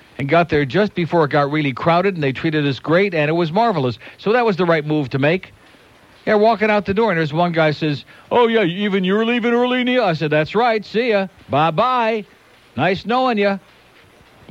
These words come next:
I love these yentas over there who think that they're gonna tell you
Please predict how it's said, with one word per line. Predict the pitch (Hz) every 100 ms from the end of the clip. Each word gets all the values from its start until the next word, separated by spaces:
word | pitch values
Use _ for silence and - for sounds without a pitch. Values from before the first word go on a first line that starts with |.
| - _ - -
I | 151
love | 269 226
these | 214 143
yentas | 170 202 160 127
over | 135 131
there | 135
who | 139
think | 175 151
that | 139
they're | 139 175
gonna | 185 175
tell | - 139
you | 135 139